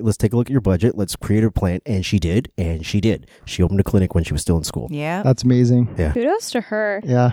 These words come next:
Speaker 4: I
Speaker 3: I mean,
Speaker 4: can't
Speaker 3: like,
Speaker 4: even imagine that.
Speaker 3: I, that's the intention. That's what they want, obviously. But, like,
Speaker 1: Mm-hmm.
Speaker 3: You know, there's all these, like, big things looming at that time, right? So,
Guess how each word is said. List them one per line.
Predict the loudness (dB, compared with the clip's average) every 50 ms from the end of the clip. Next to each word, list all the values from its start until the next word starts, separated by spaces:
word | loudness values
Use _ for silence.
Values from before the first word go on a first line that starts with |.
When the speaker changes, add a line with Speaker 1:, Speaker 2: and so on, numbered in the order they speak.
| 0 -2
Speaker 4:
I | 0 2 4
Speaker 3:
I |
mean, | 4 4 4 4
Speaker 4:
can't | 4
Speaker 3:
like, | 4 4 2 0
Speaker 4:
even | -4 -10
imagine | -12 -12 -12 -12 -14
that. | -14 -14 -4 0
Speaker 3:
I, | 0 0 0 2
that's | 2 2 2 2
the | 2 0
intention. | 0 2 0 0 0 0 0 0 0
That's | 0 0 0 0
what | -2 0 2
they | 2 2
want, | 2 0 0 -2 -2 0
obviously. | 0 0 2 0 0 0 0 2 2 2
But, | 2 0 0
like, | 2 0 2 2 2
Speaker 1:
Mm-hmm. | 2 0 -2 -4 -6 -12 -20 _ _ _
Speaker 3:
You | -2 0
know, | 0 2
there's | 2 2 0 0 -4 -8 -12 -2
all | 0 2 2 2
these, | 2 0 -2 -2 -4 -6 -6 -4
like, | -4 -4 -2 2
big | 2 2 2 2 0
things | 0 0 2 0 0
looming | 0 0 0 2 0 0 0
at | -2 -4 -4
that | -4 -4 -4
time, | -4 -4 -4 -4 -2
right? | -2 -2 -2 -2 -4 -4
So, | -4 -2 -2 0 -2 -2 -4 -4